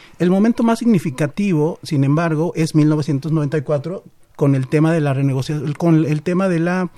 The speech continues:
entrada en vigor del Tratado de Libre Comercio de América del Norte, en donde los negociadores mexicanos fueron muy hábiles para, eh, mantener el servo-, el sector de servicios, los servicios bancarios en particular, como los sectores sensibles,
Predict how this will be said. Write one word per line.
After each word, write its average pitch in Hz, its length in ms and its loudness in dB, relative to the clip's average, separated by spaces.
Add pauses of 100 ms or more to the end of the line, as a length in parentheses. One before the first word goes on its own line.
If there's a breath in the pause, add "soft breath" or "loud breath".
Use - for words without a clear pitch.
(220 loud breath)
entrada 180 280 2
en 196 80 4
vigor 190 280 2
del 165 140 0
Tratado 156 300 -2
de - 20 2
Libre 175 200 0
Comercio 165 340 0
de 160 60 2
América 156 320 2
del 190 140 2
Norte, 170 360 -2 (300 loud breath)
en 180 200 4
donde 175 380 4
los 156 180 2
negociadores 165 760 0
mexicanos 180 600 -2
fueron 185 260 -2
muy 208 200 2
hábiles 170 440 -2 (400 loud breath)
para, 190 480 0
eh, 151 320 -2 (420)
mantener 156 680 0
el 185 80 -2
servo-, 156 320 -4
el 156 100 -2
sector 170 320 -4
de 185 80 -2
servicios, 180 600 -2
los 135 160 -6
servicios 160 260 -2
bancarios 165 360 -2
en 185 100 -4
particular, 170 560 -4
como 160 180 0
los 147 160 -2
sectores 175 400 -6
sensibles, 196 520 -4